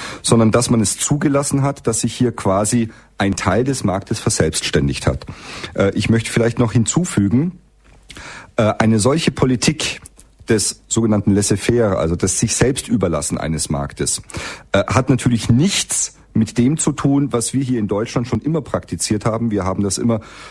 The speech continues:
äh, bezeichnet mit einer Politik des sogenannten Ordoliberalismus. Der Ordoliberalismus hat immer gesagt, jeder Markt braucht eine klare Regulierung, auch eine klare Aufsicht, insbesondere der Finanzmarkt braucht eine klare Aufsicht. Und nur wenn er diese Regulierungen hat, wenn er also einen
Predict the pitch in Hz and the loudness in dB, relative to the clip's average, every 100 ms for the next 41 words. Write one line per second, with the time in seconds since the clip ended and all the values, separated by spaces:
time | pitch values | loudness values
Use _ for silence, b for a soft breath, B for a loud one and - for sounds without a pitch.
0 | B 104 104 95 95 107 120 104 110 73 | B 0 0 0 0 0 -2 -2 -2 -2
1 | 98 87 95 95 107 - 104 104 101 92 | -2 -2 -2 -2 -4 -4 -2 0 0 0
2 | 104 101 117 127 95 87 80 76 76 - | 0 0 0 2 0 0 0 -2 -2 -4
3 | - - - 117 139 131 117 117 120 127 | -6 -4 -2 0 0 0 0 0 0 0
4 | 107 - 131 123 120 117 B B 101 101 | -2 -2 -2 0 -2 -2 B B 0 4
5 | 117 135 147 - 101 95 107 147 - - | 4 4 0 0 0 2 0 -2 -8 -6
6 | 107 90 92 156 - - 107 101 - 104 | -2 0 0 0 -4 -4 -2 -2 -2 0
7 | 90 120 156 135 110 98 87 104 117 143 | 2 2 2 0 0 0 2 2 2 2
8 | 190 - B B B B 101 - 101 - | 0 -4 B B B B 0 2 0 2
9 | 104 110 107 - 120 147 156 - - - | 2 2 0 0 0 0 -2 -2 -4 -2
10 | 117 110 95 80 87 127 - 143 135 117 | 0 0 -2 0 0 0 0 -2 -2 -4
11 | 113 - 101 92 95 90 90 104 131 - | -2 -2 -2 -2 -2 -2 0 -2 0 0
12 | 156 - B B B 113 123 139 170 151 | -2 -4 B B B 4 6 4 4 4
13 | 135 117 135 143 127 113 101 101 107 127 | 2 0 -2 0 2 0 0 0 2 2
14 | 107 95 80 95 - - - 117 80 98 | 2 2 0 0 -2 -4 -2 0 0 0
15 | - - 101 95 90 | -2 -2 0 0 -2